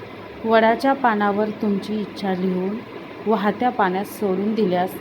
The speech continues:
तुमच्या सर्व इच्छा पूर्ण होतात. उपाय दुसरा आहे,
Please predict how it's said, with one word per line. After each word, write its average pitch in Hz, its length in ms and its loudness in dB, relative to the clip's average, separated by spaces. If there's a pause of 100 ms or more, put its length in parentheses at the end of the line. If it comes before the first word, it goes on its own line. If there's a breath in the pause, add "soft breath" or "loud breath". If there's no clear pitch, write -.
(200)
तुमच्या 214 260 -2
सर्व 285 320 0
इच्छा 214 380 -2
पूर्ण 190 380 -2
होतात. 170 380 -4 (1300)
उपाय 208 300 2
दुसरा 190 360 -2
आहे, 165 360 -4